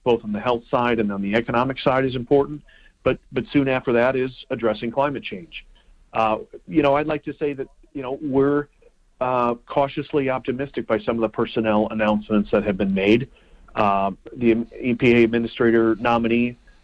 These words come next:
uh, Regan, doesn't have a, a strong track record either way. The president-elect himself made positive comments on the campaign trail about,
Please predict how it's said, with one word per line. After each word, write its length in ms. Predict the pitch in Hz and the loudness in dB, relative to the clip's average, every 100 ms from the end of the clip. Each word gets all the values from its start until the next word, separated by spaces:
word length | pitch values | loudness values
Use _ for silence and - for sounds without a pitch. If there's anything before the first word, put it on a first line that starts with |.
| - | -12
uh, 420 | - 107 101 101 98 - _ _ _ | -4 0 0 0 -2 -8 _ _ _
Regan, 460 | 123 131 135 143 143 _ _ _ _ _ - - | -2 0 2 -2 -6 _ _ _ _ _ -18 -6
doesn't 380 | 135 143 151 - | -2 0 -2 -4
have 400 | 123 143 135 123 | -2 0 0 0
a, 200 | 139 127 123 | -2 -2 -6
a 100 | 127 | -8
strong 340 | - 131 123 | -4 -4 -4
track 280 | 120 120 113 | -4 -4 -2
record 300 | 117 117 113 110 | -6 -4 -4 -2
either 220 | 117 110 | -2 0
way. 380 | 107 107 123 139 - _ _ _ _ - | 2 2 2 -2 -10 _ _ _ _ -20
The 160 | - 135 | -10 -6
president-elect 880 | 135 147 151 151 147 - 139 147 143 | 0 0 0 -2 -4 -4 0 0 -2
himself 460 | 135 120 160 151 - _ - | -10 -8 -4 -4 -6 _ -10
made 240 | 123 120 | -6 -4
positive 440 | 123 120 117 120 | -2 -4 -2 -6
comments 480 | - 120 120 117 113 | -2 -2 0 -2 0
on 100 | 117 | -2
the 60 | 110 | -2
campaign 480 | 120 110 110 113 104 | -2 -2 0 -2 0
trail 320 | 120 107 107 | 2 2 2
about, 400 | 107 107 107 | 2 0 -2